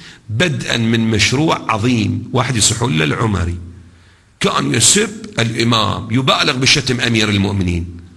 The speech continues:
الإمام الكاظم سأل: "وين هذا أهله؟" قالوا له: "بالمزرعة الفلانية." قال: "أنا رايح له." راح الإمام. هذا قال له: "أتلفت زرعي." الإمام كلمه بكلام بسيط، قال له: "كم ترجو من زرعك؟" شايف المتعلم له أربع حكايات؟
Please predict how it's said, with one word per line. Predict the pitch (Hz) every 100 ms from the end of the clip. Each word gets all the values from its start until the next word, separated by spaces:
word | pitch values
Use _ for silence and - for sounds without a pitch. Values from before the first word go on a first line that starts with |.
| - - _ _ _ _ _ -
الإمام | 113 123 110 110
الكاظم | 101 113 131 127
سأل: | - 90 92 92 - - - _ _ _ _ _ _ -
"وين | 165 220 175
هذا | 180 156 156
أهله؟" | 147 160 160
قالوا | 139 135
له: |
"بالمزرعة | 120 120 131 139 139
الفلانية." | 135 110 95 90 82 85 - -
قال: | 120
"أنا | 113 87
رايح | 82 -
له." | - 87 - - - _ -
راح | 95 -
الإمام. | 80 - - - - - _ _ - _ _ - - -
هذا | 143 165
قال | 190
له: | 190
"أتلفت | 190 190 233 - 220
زرعي." | 175 220 214 214 202 147 - - - - - -
الإمام | 131 147 151
كلمه | 135 165 151
بكلام | 127 120 131 117
بسيط، | - 101 92 139
قال | 247
له: | 254
"كم | 254 359
ترجو | 262 226 110 117
من | 104 95
زرعك؟" | 90 85 85 85 - - - - _ _ _ _ _ -
شايف | 131 151 180
المتعلم | 180 147 165 160 156
له | 156
أربع | 151 131
حكايات؟ | 110 147 135 123 120